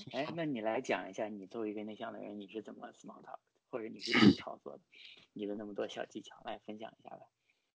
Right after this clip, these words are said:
Speaker 2: 那我，我，我本身没有什么技巧，我觉得是做得很烂啊，这方面。就是我刚刚前面也说了，我，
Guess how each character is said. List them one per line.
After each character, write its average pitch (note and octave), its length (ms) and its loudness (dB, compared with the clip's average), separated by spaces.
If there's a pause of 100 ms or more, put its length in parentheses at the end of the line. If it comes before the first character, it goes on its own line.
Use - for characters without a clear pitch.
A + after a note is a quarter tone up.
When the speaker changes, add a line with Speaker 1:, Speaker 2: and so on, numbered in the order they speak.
(280)
Speaker 2:
那 C#3 520 8
我， C3 300 12
我， C#3+ 160 12
我 C3+ 160 12
本 C#3+ 160 10
身 D#3+ 100 12
没 F3 120 12
有 F#3+ 80 12
什 D#3 100 12
么 A#2 80 10
技 F#3+ 220 8
巧， A#2+ 240 8
我 A2 80 4
觉 B2+ 100 8
得 D#3+ 120 12
是 G3 140 10
做 F#3+ 160 10
得 F3+ 60 12
很 G#2+ 180 8
烂 C#3+ 220 10
啊， A2 100 6
这 G#2 100 2
方 G2 140 -4 (100)
面。 - 100 -20 (520)
就 D3+ 120 10
是 D#3 80 12
我 D3 140 12
刚 D3 120 10
刚 D#3+ 80 12
前 D3+ 140 10
面 D#3+ 120 12
也 C3 60 8
说 B2+ 180 2
了， B2+ 320 4
我， A2 340 2